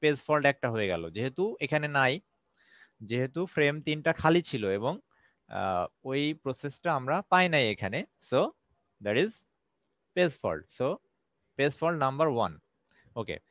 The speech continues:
নেক্সট পে-, আহ, পেজ হচ্ছে সেভেন। So, এখানে আমরা সার্চ করব যে সেভেন আছে কিনা আগের স্টেজে। So, আগের স্টেজে দেখেন সেভেন নাই, that means again a page fault,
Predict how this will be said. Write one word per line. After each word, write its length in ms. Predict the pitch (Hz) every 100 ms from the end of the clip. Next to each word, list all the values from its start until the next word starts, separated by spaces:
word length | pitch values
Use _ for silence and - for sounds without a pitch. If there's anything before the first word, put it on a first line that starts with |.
| _ -
নেক্সট 440 | 117 156 170 - -
পে-, 200 | 185 175
আহ, 480 | 143 131 127 123 120 - -
পেজ 220 | 160 160
হচ্ছে 380 | 160 160 - 254 - _ _ _
সেভেন। 460 | - 175 147 95 82 _ _ _ _ _ _ - 139
So, 320 | 139 139 135 _ _ _ _ _ _ _ _ -
এখানে 320 | 147 170 170
আমরা 200 | 160 165
সার্চ 380 | - 147 143 -
করব 260 | 156 165
যে 100 | 180
সেভেন 380 | - 151 139 143
আছে 380 | 120 120 139 131
কিনা 320 | 98 80 - _ _ _ _ _ _ 156
আগের 280 | 160 147
স্টেজে। 380 | 131 117 90 80 - _ _ _ 151
So, 40 |
আগের 300 | 143 151 156
স্টেজে 300 | - 170 180
দেখেন 320 | 151 139 262
সেভেন 420 | - 151 135 139
নাই, 320 | 131 117 90 82 _ _ 110
that 160 | 120 123
means 240 | 156 220 - _ _ -
again 300 | 147 170 160
a 80 | 135
page 240 | 123 107
fault, 280 | - 85